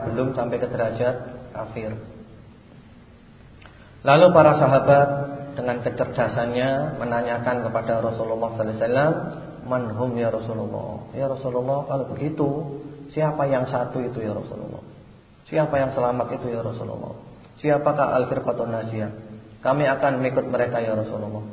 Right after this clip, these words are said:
Kami akan cari mereka ya Rasulullah." Kemudian beliau mengatakan, "Al-Jamaah," dalam satu riwayat. Mereka adalah Al-Jamaah. Dalam riwayat yang lainnya dijelaskan, "Ma ana alaihi wa ashabi."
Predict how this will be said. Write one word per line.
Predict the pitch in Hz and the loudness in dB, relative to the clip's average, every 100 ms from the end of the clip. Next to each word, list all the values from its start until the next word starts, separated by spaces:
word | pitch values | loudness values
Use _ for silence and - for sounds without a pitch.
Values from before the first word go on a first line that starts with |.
| - - - | -16 -12 -2
Kami | 131 143 | 0 2
akan | 131 139 139 | 2 2 4
cari | 131 127 | 2 2
mereka | 131 131 123 | 2 2 2
ya | 117 | 0
Rasulullah." | 110 110 110 107 98 - - - - - - - - - | -2 -2 -6 -6 -10 -12 -16 -20 -20 -20 -20 -20 -20 -20
Kemudian | - 127 123 127 | -10 -6 0 0
beliau | 120 120 120 | 2 0 2
mengatakan, | 120 113 113 120 143 151 160 - - | 0 0 -2 0 0 0 -4 -8 -8
"Al-Jamaah," | 120 117 117 107 107 107 107 - - - | -6 -6 -6 -6 -6 -8 -10 -12 -18 -14
dalam | 110 107 | -10 -8
satu | 110 113 | -8 -8
riwayat. | 107 107 107 110 - - - - | -8 -8 -8 -10 -12 -20 -20 -14
Mereka | 135 143 147 143 | -4 -2 0 -2
adalah | - 135 156 151 139 | 0 0 0 -2 -6
Al-Jamaah. | 131 123 117 - - - - - - - - - - - _ - - - - - | -8 -8 -10 -10 -10 -12 -16 -20 -20 -20 -20 -20 -20 -20 _ -20 -20 -20 -14 -2
Dalam | 131 147 | 2 4
riwayat | 147 147 147 | 6 8 8
yang | 143 | 8
lainnya | 143 151 160 | 8 8 6
dijelaskan, | 147 147 135 135 160 160 135 | 4 4 4 4 2 2 2
"Ma | 139 135 135 | 2 2 2
ana | 135 131 127 | 2 2 2
alaihi | 120 127 127 131 165 185 - - - - - | 2 2 0 2 2 2 0 -6 -10 -10 -6
wa | - | -4
ashabi." | - - 120 117 - - | -4 -6 -6 -6 -8 -10